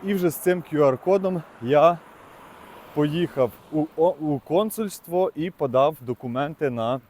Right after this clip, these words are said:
виготовлення нового паспорту. Одинадцятого лютого я подав документи, а двадцятого лютого в мене написано, що вже паспорт виготовлений, але ще не відправлений до державної установи, тобто до консульства.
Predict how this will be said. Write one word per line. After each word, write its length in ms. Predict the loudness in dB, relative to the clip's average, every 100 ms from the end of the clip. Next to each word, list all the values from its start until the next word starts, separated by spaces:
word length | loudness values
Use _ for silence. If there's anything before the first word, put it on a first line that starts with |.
| _ _ _ _ _ _
виготовлення 640 | -4 -2 0 -2 -2 -2 -2
нового 300 | -2 -2 0
паспорту. 600 | 0 -2 -2 -6 -4 -6 _ _ _ _
Одинадцятого 720 | -4 0 0 -2 -6 -6 -2 -2
лютого 460 | -4 -4 -2 0
я 280 | 2 2 2 -2 -8
подав 280 | 0 0
документи, 640 | 0 -6 -6 -6 -4 -2 -4 _ _ _ _ 2
а 260 | 4 4 -2 _ -20
двадцятого 1080 | -8 0 0 0 2 4 2 -2 -4 -4 -4 -10 -6
лютого 580 | -4 -4 -4 -2 -2 -4 _ _ _
в 40 | -6
мене 200 | -4 -2
написано, 540 | -4 -4 -6 -6 -10
що 160 | -8 -8
вже 200 | -4 -2
паспорт 520 | 0 -2 -4 -10 -6
виготовлений, 720 | -4 -4 -2 -4 -2 -6 -4
але 220 | -4 -4
ще 220 | -6 -6 -6
не 120 | -6
відправлений 640 | -10 -4 -2 -2 -4 -8
до 120 | -8
державної 500 | -6 -6 -4 -4 -4
установи, 440 | -8 -8 -8 -8 -8
тобто 260 | -12 -16 -14
до 100 | -10
консульства. 600 | -8 -10 -12 -14 -8 -10